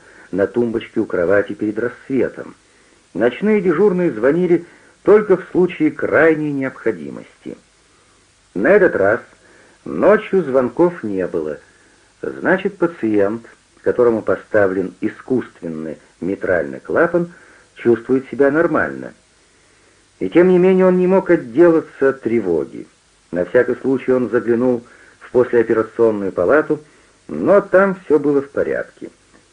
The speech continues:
Стараясь отогнать от себя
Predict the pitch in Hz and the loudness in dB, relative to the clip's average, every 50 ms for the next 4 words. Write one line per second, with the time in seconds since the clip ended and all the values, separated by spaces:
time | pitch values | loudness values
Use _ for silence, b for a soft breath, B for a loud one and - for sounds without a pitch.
0 | _ _ _ _ _ _ _ _ _ _ _ _ _ - - - - 123 170 208 | _ _ _ _ _ _ _ _ _ _ _ _ _ -20 -10 0 2 4 6 6
1 | 214 202 196 165 147 131 120 104 104 113 107 - - 92 - - - 107 98 104 | 6 6 4 2 2 2 0 2 2 0 0 0 -4 -8 -10 -10 -6 0 2 4
2 | 101 98 87 | 4 4 2